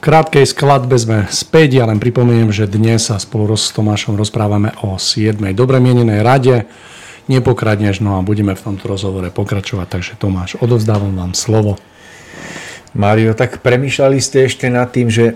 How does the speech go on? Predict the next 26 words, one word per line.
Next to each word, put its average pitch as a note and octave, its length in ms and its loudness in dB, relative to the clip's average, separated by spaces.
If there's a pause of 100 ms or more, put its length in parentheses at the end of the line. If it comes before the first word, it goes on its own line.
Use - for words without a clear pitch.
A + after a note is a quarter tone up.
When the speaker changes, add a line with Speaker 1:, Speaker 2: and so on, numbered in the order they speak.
Speaker 2:
hm, A2+ 240 -4 (320)
ako A2 320 0
by A#2+ 80 0
sa A#2 240 0
ten A#2 160 0
pojem A2+ 320 0
pokradnúť A2 640 0
mohol A2 240 2
prejavovať G#2+ 720 2
ešte B2 320 -2
iným A#2+ 320 0
spôsobom, A2 640 -2
než, G#2 400 -4
než G#2+ 240 -4
pokradnutie G#2 640 -4
dobrého G2+ 480 -2
mena G2 240 -4
napríklad? G2 640 -6
Čo, - 160 0
čo - 240 -6
ešte A#2 320 -2
by G#2+ 80 0
sa A2 160 0
dalo F#2+ 320 0
ukradnúť? F#2 560 -4 (240)
Speaker 1:
Ehm, A#2 1120 2